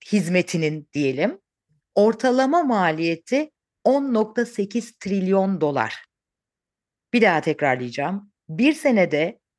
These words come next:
çoğunluğu, üstelik de Türkiye koşullarında dört kat gibi bir fazlalıktan bahsediyoruz. Çoğunluğu kadınlar tarafından ücretsiz olarak verilen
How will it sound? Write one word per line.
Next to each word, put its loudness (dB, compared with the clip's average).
çoğunluğu, 4
üstelik -2
de 2
Türkiye 0
koşullarında -4
dört 0
kat -2
gibi -8
bir -8
fazlalıktan -6
bahsediyoruz. -4
Çoğunluğu 2
kadınlar 0
tarafından -2
ücretsiz -4
olarak 2
verilen 0